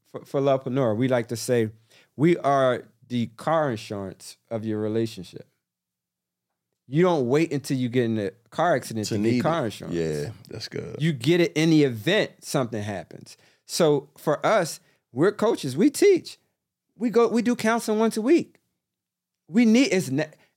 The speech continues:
Speaker 1: it's, it should be a lifestyle, not
Speaker 2: Mm-hmm.
Speaker 1: looked at something that, "Oh, I gotta go to counseling." No, I'm excited.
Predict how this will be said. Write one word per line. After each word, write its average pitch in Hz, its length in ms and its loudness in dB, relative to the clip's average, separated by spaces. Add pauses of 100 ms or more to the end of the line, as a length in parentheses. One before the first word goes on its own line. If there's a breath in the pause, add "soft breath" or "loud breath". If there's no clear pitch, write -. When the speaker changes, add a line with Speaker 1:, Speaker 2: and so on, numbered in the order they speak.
(120)
Speaker 1:
it's, 190 240 -2 (260)
it 180 100 2
should 180 180 0
be 170 100 4
a 135 80 4
lifestyle, 127 680 -2 (120)
not 151 240 0
Speaker 2:
Mm-hmm. 147 80 2
Speaker 1:
looked 170 220 0
at 139 200 2
something 139 460 -4
that, 120 220 -4
"Oh, - 320 -10
I 117 160 -8
gotta 113 220 -4
go 107 120 -4
to 101 80 -8
counseling." 113 460 -12
No, 151 260 0
I'm 190 160 -2
excited. 143 520 -4